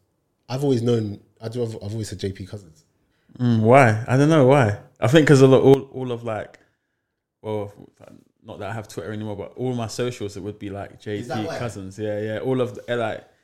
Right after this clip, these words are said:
Speaker 1: Yeah.
Speaker 2: or even, like, I don't know, anything would just be J P Cousins. 'Cause usually if I put J Cousins in, it won't be like
Speaker 1: Mm.
Speaker 2: someone else has got it. But
Speaker 1: Yeah.
Speaker 2: J P Cousins, no one else would have it.
Speaker 1: I
Speaker 2: So
Speaker 1: don't know, I just, so,
Speaker 2: Yeah.
Speaker 1: yeah, I remember Nick said, "Oh, I'm going to cut Jordan."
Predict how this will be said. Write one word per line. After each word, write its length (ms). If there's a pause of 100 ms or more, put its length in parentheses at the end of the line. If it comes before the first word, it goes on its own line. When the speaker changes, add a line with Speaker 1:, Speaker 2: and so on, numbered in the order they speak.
(220)
Speaker 1:
Yeah. 220
Speaker 2:
or 160
even, 320
like, 440 (560)
I 80
don't 100
know, 80
anything 420
would 120
just 160
be 100
J 180
P 140
Cousins. 240
'Cause 100
usually 240
if 100
I 60
put 240
J 200 (220)
Cousins 380
in, 340
it 60
won't 280
be 200
like 380
Speaker 1:
Mm. 300
Speaker 2:
someone 180
else 140
has 100
got 180
it. 300
But 160
Speaker 1:
Yeah. 60
Speaker 2:
J 160
P 160
Cousins, 340
no 140
one 120
else 200
would 100
have 160
it. 120
Speaker 1:
I 40
Speaker 2:
So 60
Speaker 1:
don't 140
know, 80
I 40
just, 200 (340)
so, 160
Speaker 2:
Yeah. 120 (320)
Speaker 1:
yeah, 180
I 20
remember 420 (520)
Nick 220
said, 200
"Oh, 160
I'm 80
going 260
to 160
cut 260
Jordan." 320